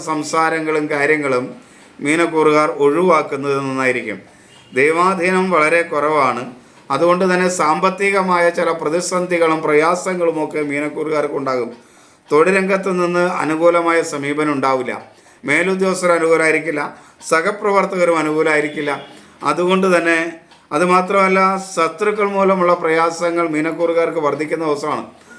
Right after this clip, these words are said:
അതുകൊണ്ട് തൊഴിൽ രംഗത്തൊക്കെ വേണ്ട ശ്രദ്ധയും കരുതലുമൊക്കെ കൊടുത്തില്ലെങ്കിൽ സാമ്പത്തികമായ പ്രയാസങ്ങളുണ്ടാവും. സ്വന്തമായിട്ട് തൊഴിൽ നടത്തുന്നവരാണെങ്കിൽ തൊഴിലാളികളെ വളരെയധികം ശ്രദ്ധിക്കേണ്ടതായ ആവശ്യകതയുമുള്ള ഒരു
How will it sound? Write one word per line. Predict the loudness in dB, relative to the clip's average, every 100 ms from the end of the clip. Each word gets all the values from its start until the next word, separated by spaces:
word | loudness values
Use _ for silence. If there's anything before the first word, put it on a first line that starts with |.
| -8
അതുകൊണ്ട് | -2 2 2 2
തൊഴിൽ | 2 2 2
രംഗത്തൊക്കെ | 0 2 2 2 0 -2 -10 -20 -20 -6 0
വേണ്ട | 0 0 -2 -2
ശ്രദ്ധയും | -2 -4 -2 0 0 -2
കരുതലുമൊക്കെ | -2 0 0 0 0 0 0
കൊടുത്തില്ലെങ്കിൽ | 2 0 0 0 0 2 2 0 -4 -18 -20 -20 -4
സാമ്പത്തികമായ | -2 0 -2 0 0 2 2 0 0
പ്രയാസങ്ങളുണ്ടാവും. | 0 -2 -4 -4 -2 0 -2 -4 -12 -20 -20 -20 -6
സ്വന്തമായിട്ട് | -2 2 2 2 0 -4 -2
തൊഴിൽ | 0 2
നടത്തുന്നവരാണെങ്കിൽ | 0 0 -2 2 2 2 0 -2 0 0 -2 -8 -20 -10 -2
തൊഴിലാളികളെ | 0 2 0 0 0 0
വളരെയധികം | 2 2 0 -2 -4 -4
ശ്രദ്ധിക്കേണ്ടതായ | -8 -6 -4 -2 2 2 2 0 -2
ആവശ്യകതയുമുള്ള | -2 -2 -2 -4 -2 -2 -2 0
ഒരു | -2